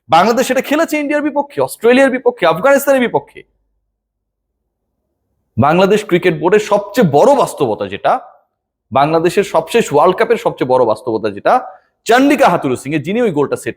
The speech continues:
করেছেন, ওখানটায় তো আর কেউ সেভ দ্য মিশন হিসেবে ছিলেন না, ওখানটায় তো কেউ অফিসিয়ালি টিম লিড হিসেবে ছিলেন না। হাতুরা যা বলবেন সেটাই হচ্ছে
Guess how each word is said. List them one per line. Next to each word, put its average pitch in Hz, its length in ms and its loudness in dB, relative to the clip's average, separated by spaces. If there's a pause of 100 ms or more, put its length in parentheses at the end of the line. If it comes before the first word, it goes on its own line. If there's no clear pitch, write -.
করেছেন, 80 300 -10 (440)
ওখানটায় 160 340 0
তো 214 80 4
আর 190 100 -2
কেউ 214 100 2 (320)
সেভ 214 220 4
দ্য 226 120 2
মিশন 165 220 -2
হিসেবে 120 260 -4
ছিলেন 98 260 -8
না, 80 40 -20 (520)
ওখানটায় 208 420 2
তো 220 140 2
কেউ 233 120 4 (180)
অফিসিয়ালি 233 440 2 (100)
টিম 330 220 4
লিড 277 180 2
হিসেবে 151 260 -2
ছিলেন 101 260 -10
না। 76 60 -20 (440)
হাতুরা 277 400 4
যা 269 80 4 (120)
বলবেন 117 240 0 (100)
সেটাই 269 320 2
হচ্ছে 240 180 -2